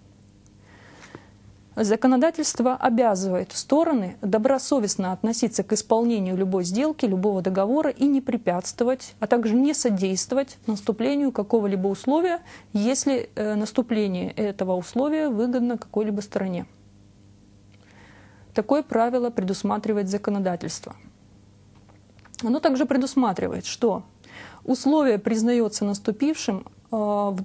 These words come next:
также в двух случаях, если стороны недобросовестно повели себя. А именно, в случае, если наступлению условия недобросовестно воспрепятствовала сторона, которой наступление невыгодно,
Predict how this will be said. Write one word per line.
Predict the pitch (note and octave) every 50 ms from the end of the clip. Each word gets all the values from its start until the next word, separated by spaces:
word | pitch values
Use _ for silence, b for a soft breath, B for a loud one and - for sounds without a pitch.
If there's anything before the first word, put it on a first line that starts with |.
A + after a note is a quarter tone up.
| - -
также | - G#3 G3+ G3 G#3
в | G#3+ G3
двух | F#3+ A3 C4+ C4+
случаях, | - - - A3 G#3+ G3+ - - - - - - - - - B B B B B B B
если | - G#3 F#3+ A3 A3+ A3 - - A3 A3 G3+ G3 F#3+ - - - - - - - - - -
стороны | - - - - B3+ C4 B3+ A#3+ A#3 A3+
недобросовестно | A3 G#3+ G3+ A3 G#3 A3 B3 A#3 - B3 A3+ G3+ F#3+ - - G3
повели | F3 - G3+ G3 G#3 G3 F#3
себя. | F3 - - F3 E3+ - - - - - - B B B B B B B B
А | - A3+
именно, | A#3+ A#3 A3+ G#3+ G3 F#3 F3+ F3+ - - -
в | - -
случае, | - - C4+ C4+ - - A#3 A3
если | G3+ F#3+ G#3+ G#3+ - - G#3 G#3 - - - -
наступлению | A3 A3+ G#3+ - - C4 A#3 A#3+ A#3 A#3 G#3+ F#3+ F#3 F3+ F#3 F#3+
условия | G3+ G#3 - - A3+ A3+ G3+ F3+ F3+ F3
недобросовестно | F3+ F#3+ F#3 G3+ F#3+ G#3 G3+ G3+ - - G#3+ G3 F#3 - - G3 F#3
воспрепятствовала | G3 F#3+ - - - G#3+ G#3+ - F#3+ F3+ - - - F#3+ F#3+ F#3+
сторона, | F#3 - - - G3 G#3 G#3+ B3 D4 F4 F#4 - - - - - B B B B B
которой | - G#3+ G#3 - A3 G#3
наступление | G3+ G3+ G3+ - B3+ A#3+ A#3 A3+ A3 G#3 F#3+ F#3+
невыгодно, | F#3+ F#3+ G3+ G#3 A3+ G#3+ F#3+ F#3+ E3+ F3+ F#3 -